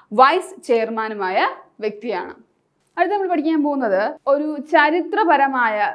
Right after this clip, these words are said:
നിയമനമാണ്. ഗുജറാത്തിൻ്റെ ആദ്യത്തെ വനിതാ സ്പീക്കറായിട്ട് നിയമിതയായ വ്യക്തിയാണ് നീമാബെൻ ആചാര്യ. അപ്പോൾ ഓർത്തിരിക്കുക, ഗുജറാത്തിൻ്റെ ആദ്യ വനിതാ സ്പീക്കറാണ് നീമാബെൻ ആചാര്യ.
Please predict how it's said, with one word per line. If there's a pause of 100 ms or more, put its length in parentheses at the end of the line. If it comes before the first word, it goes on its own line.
(200)
നിയമനമാണ്. (460)
ഗുജറാത്തിൻ്റെ (340)
ആദ്യത്തെ (260)
വനിതാ (320)
സ്പീക്കറായിട്ട് (160)
നിയമിതയായ (180)
വ്യക്തിയാണ് (560)
നീമാബെൻ (300)
ആചാര്യ.
അപ്പോൾ
ഓർത്തിരിക്കുക, (100)
ഗുജറാത്തിൻ്റെ (260)
ആദ്യ
വനിതാ (120)
സ്പീക്കറാണ് (160)
നീമാബെൻ (480)
ആചാര്യ.